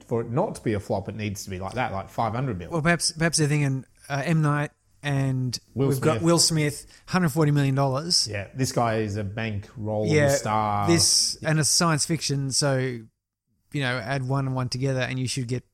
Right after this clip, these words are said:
Speaker 2: five hundred million.
Speaker 1: You should.
Speaker 2: I mean, the movie I was in with Will Smith
Speaker 1: <laughs>
Speaker 2: didn't do that well, but I, it was in my br-, in my dreams. So
Speaker 1: There you go.
Speaker 2: you gotta expect it.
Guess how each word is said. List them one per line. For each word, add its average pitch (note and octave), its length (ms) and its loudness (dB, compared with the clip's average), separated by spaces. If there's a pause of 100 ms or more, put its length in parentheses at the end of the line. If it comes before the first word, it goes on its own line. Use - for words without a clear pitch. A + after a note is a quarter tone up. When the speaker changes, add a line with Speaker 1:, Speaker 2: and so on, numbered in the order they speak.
(300)
Speaker 2:
five B2 200 -2
hundred A#2 140 -4
million. A#2 320 -6 (280)
Speaker 1:
You C3+ 120 2
should. B2 340 -2 (560)
Speaker 2:
I E3+ 100 -4
mean, F3 180 2
the F3 180 2
movie G3 260 6
I F#3 120 4
was E3+ 140 4
in D3 140 4
with C3 200 0
Will C3+ 180 0
Smith B2 400 -6 (240)
Speaker 1:
<laughs> F#3 240 0
Speaker 2:
didn't D#3 300 2
do C#3+ 160 2
that A#2+ 180 -4
well, B2+ 240 -4
but C3+ 320 -2
I, B2 140 -12 (240)
it D3 40 -2
was D3+ 260 4
in C#3+ 80 2
my B2 120 -2
br-, A#2 160 -6
in D3 220 -8
my B2+ 140 -6
dreams. A#2 400 -6
So A#2 280 -8 (360)
Speaker 1:
There C3 120 -2
you G#2 140 -2
go. G2+ 180 0 (140)
Speaker 2:
you C3 140 -4
gotta A#2+ 100 -2
expect B2 380 -6
it. A#2 100 -12